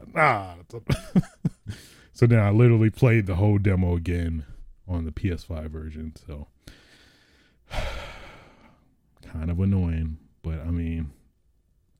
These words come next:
hopefully they fix that on the Japanese P S, P S N store. I think the U S P S N store is fine, but then again, at least as far as I checked, it does not seem to be that the demo is live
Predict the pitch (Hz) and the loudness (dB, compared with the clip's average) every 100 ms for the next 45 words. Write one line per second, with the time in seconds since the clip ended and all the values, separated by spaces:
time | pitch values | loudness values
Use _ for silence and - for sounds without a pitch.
0 | _ - - - _ _ - 135 117 110 | _ -20 -20 -20 _ _ 2 4 4 4
1 | 92 87 - 90 - 76 76 78 76 87 | 2 0 -4 -8 -8 -8 -6 -6 -4 -6
2 | 78 - 76 - 90 76 - - - 85 | -6 -8 -10 -6 -6 -6 -10 -18 -12 -8
3 | 78 76 73 - 76 73 71 120 131 98 | -8 -8 -12 -10 -10 -8 -6 -2 2 2
4 | 90 87 - - _ - 85 73 76 - | 2 0 -4 -16 _ -8 -8 -8 -12 -12
5 | 80 69 - 76 73 65 67 67 67 - | -12 -14 -10 -10 -10 -10 -12 -12 -14 -18
6 | _ _ _ - 98 92 87 82 76 71 | _ _ _ -2 0 2 0 -2 -2 -6
7 | 69 - 82 90 95 - 95 87 - 101 | -10 -10 -6 -2 -2 -2 -4 -2 0 0
8 | 87 95 90 - 76 - 85 82 82 90 | 0 -2 -6 -6 -10 -8 -8 -6 -6 -6
9 | 82 71 - 92 82 78 82 80 73 71 | -6 -8 -8 -6 -6 -6 -6 -6 -8 -12
10 | 76 73 80 78 71 76 78 76 76 73 | -14 -12 -10 -8 -10 -12 -10 -10 -10 -10
11 | - | -14